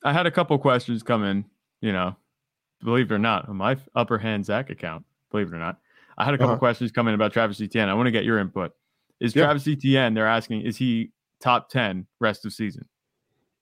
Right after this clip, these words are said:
Speaker 2: He's an R B one rest of season.
Speaker 1: All right.
Speaker 2: So,
Speaker 1: So
Speaker 2: yeah,
Speaker 1: you think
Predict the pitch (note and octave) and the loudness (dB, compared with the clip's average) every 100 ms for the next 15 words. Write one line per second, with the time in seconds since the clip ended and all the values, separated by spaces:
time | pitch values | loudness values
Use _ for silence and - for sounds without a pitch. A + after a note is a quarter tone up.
0 | _ _ _ _ - F3+ F#3+ F3 D3+ C#3 | _ _ _ _ -2 4 6 6 6 6
1 | D#3+ C3 A#2 G2 F#2+ G#2 - _ _ _ | 6 4 2 -4 -4 -6 -10 _ _ _
2 | _ _ _ - A2+ F2+ D3+ C#3+ A#2+ C#3 | _ _ _ -2 -2 2 4 4 4 2
3 | D3 | -2